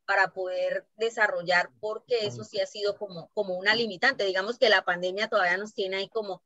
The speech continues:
como afectado un poco ese normal desarrollo del componente práctico, pues como lo hacíamos antes de pandemia. Pero ahí poco a poco, con paciencia, pues vamos a ir, eh, retomando esas, esas sesiones de práctica.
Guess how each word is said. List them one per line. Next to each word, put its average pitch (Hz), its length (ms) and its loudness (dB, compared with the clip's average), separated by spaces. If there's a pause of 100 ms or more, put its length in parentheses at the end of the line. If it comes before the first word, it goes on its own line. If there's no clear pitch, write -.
(200)
como 208 200 -4
afectado 185 500 2
un 196 140 -6
poco 208 440 2 (560)
ese 214 500 0
normal 185 480 0
desarrollo 185 520 -4
del 190 100 -2
componente 175 600 -8
práctico, 190 480 -2
pues - 160 -14
como 170 240 -10
lo 156 80 -2
hacíamos 175 420 -8
antes 170 300 -12
de 175 100 -4
pandemia. 165 400 -10 (260)
Pero 247 260 4
ahí 214 200 6
poco 226 300 0
a 214 120 0
poco, 226 440 -4
con 208 180 -4
paciencia, 196 600 -2
pues 175 160 -2
vamos 180 320 -4
a 175 100 -6
ir, 165 260 -14 (300)
eh, 196 260 0
retomando 180 1200 0
esas, 175 640 -4
esas 196 240 -6
sesiones 180 400 -12
de 190 80 0
práctica. - 320 0